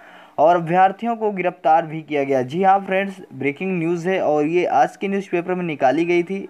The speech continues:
जैसे कि आप लोगों को पता होगा, हमने कल एक वीडियो अपलोड किया था नालंदा डिस्ट्रिक्ट से, जो कि निकल कर आया हुआ था और हमने आपको बताया था कि नालंदा डिस्ट्रिक्ट के अभ्यर्थियों को गिरफ्तार कर लिया गया है। तो क्या हुआ कल, सारी जानकारी हम आपको देंगे इस वीडियो में, जो भी आर्टिकल छापा गया आज के न्यूज़पेपर में, और बताएंगे कि आगे भी क्या करना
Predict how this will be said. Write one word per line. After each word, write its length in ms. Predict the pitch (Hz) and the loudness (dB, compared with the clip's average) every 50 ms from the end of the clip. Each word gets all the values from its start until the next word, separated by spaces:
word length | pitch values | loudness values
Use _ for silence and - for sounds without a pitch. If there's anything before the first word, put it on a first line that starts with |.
| - | -10
जैसे 280 | 127 127 135 135 - 170 | -4 -4 -4 -4 -4 -4
कि 100 | 156 160 | 0 0
आप 180 | 156 151 - 160 | 0 0 0 -2
लोगों 180 | 160 160 160 | -4 -4 -4
को 100 | 156 156 | -6 -6
पता 220 | 147 147 143 165 170 | -6 -4 2 2 2
होगा, 260 | 175 170 165 170 175 | 4 4 2 0 0
हमने 200 | 170 160 156 151 | 0 -2 -6 -4
कल 200 | - 160 156 160 | -4 -2 -2 -2
एक 140 | 156 151 139 | -2 -4 -6
वीडियो 280 | 131 127 139 147 156 | -6 -4 -2 -2 -2
अपलोड 260 | 156 160 165 165 170 | -2 -4 -4 -4 -4
किया 160 | 160 165 170 165 | -4 -4 -6 -4
था 200 | - 175 165 165 | -4 -4 -6 -2
नालंदा 440 | 156 - 123 123 127 135 143 143 | -2 -2 0 0 0 0 0 -2
डिस्ट्रिक्ट 380 | 143 139 139 135 - 147 139 - | -2 -2 -10 -8 -8 -10 -10 -8
से, 100 | - 139 | -12 -8
जो 120 | 135 135 | -8 -8
कि 120 | 131 - 139 | -8 -8 -10
निकल 220 | 131 120 135 139 | -8 -6 -6 -4
कर 200 | 139 147 147 170 - _ _ - - _ _ - - - - - - _ _ _ - | -2 -2 -4 -4 -6 _ _ -20 -20 _ _ -20 -20 -20 -20 -20 -20 _ _ _ 4
आया 180 | 139 156 180 | 6 6 6
हुआ 240 | 190 185 185 180 175 | 6 6 4 2 4
था 120 | 175 185 | 4 4
और 120 | 180 180 175 | 4 4 2
हमने 200 | 170 170 170 165 | 2 2 4 2
आपको 240 | 160 160 165 175 151 | 2 2 2 -2 -2
बताया 340 | 147 139 151 151 156 170 | 0 2 4 6 6 6
था 120 | 170 175 170 | 4 2 -2
कि 140 | 165 175 165 | -4 -4 0
नालंदा 420 | 156 143 139 143 151 165 175 185 | 2 2 2 2 2 2 2 2
डिस्ट्रिक्ट 460 | 180 180 175 - - 185 180 180 - | 2 0 -8 -6 -4 -4 -4 -4 -2
के 240 | 180 180 180 - - - _ _ - | -2 -2 -2 -2 -6 -10 _ _ -6
अभ्यर्थियों 600 | - 135 135 139 143 143 143 143 - 175 175 170 | -4 -2 0 2 4 4 2 2 0 -4 -6 -4
को 120 | 170 170 | -4 -4
गिरफ्तार 460 | 170 151 151 151 151 - 151 147 151 151 | -4 -4 -4 -6 0 4 4 4 4 4
कर 120 | 160 156 | 0 -2
लिया 220 | 156 156 160 160 | 0 0 0 0
गया 240 | 160 160 165 160 170 | 0 0 2 2 2
है। 100 | 170 170 | 2 0
तो 120 | 170 170 156 | -2 -6 -10
क्या 300 | - - 160 165 170 175 | -6 0 2 4 6 6
हुआ 320 | 170 156 160 165 165 160 | 4 2 2 2 0 0
कल, 280 | 160 156 - 160 160 156 | 0 0 -2 -2 -2 -2
सारी 300 | - - 139 139 151 156 | 0 0 2 2 2 0
जानकारी 480 | 156 147 139 143 - 139 135 143 147 | 0 0 0 0 0 -2 -2 0 -2
हम 180 | 151 147 143 135 | -6 -4 0 0
आपको 280 | 131 135 135 - 143 | 0 0 -2 -4 -8
देंगे 320 | 139 147 156 160 156 147 147 | -6 -6 -6 -6 -4 -4 -6
इस 160 | 143 135 139 | -6 -6 -8
वीडियो 300 | 131 131 139 143 151 156 | -8 -4 -4 -4 -4 -4
में, 180 | 160 151 151 139 | -4 -6 -6 -6
जो 140 | 139 135 | -6 -6
भी 120 | 139 151 151 | -4 0 0
आर्टिकल 380 | 131 135 139 - 139 - 143 | 0 0 0 -2 -4 -6 -6
छापा 340 | 143 - - 135 123 - 143 | -6 -4 -4 -4 -2 -2 -2
गया 220 | 143 135 135 135 127 | -2 0 2 2 2
आज 200 | 127 127 131 - | 2 0 -2 -8
के 100 | - 131 | -10 -8
न्यूज़पेपर 540 | 131 131 127 131 - 127 127 131 151 151 | -8 -8 -10 -8 -8 -8 -4 -2 -4 -4
में, 160 | 147 139 135 135 | -2 -4 -2 -2
और 140 | 135 139 | -2 0
बताएंगे 460 | 139 143 139 - 160 170 170 175 170 170 | -2 -2 0 0 0 0 0 -2 -6 -6
कि 120 | - 165 | -2 2
आगे 240 | 147 143 147 151 151 | 2 2 2 0 -6
भी 120 | 151 160 | -6 -8
क्या 200 | 156 - 143 139 | -6 -4 -4 -4
करना 440 | 135 - 135 127 127 139 151 156 | -2 -2 -6 -4 -2 -2 -2 -2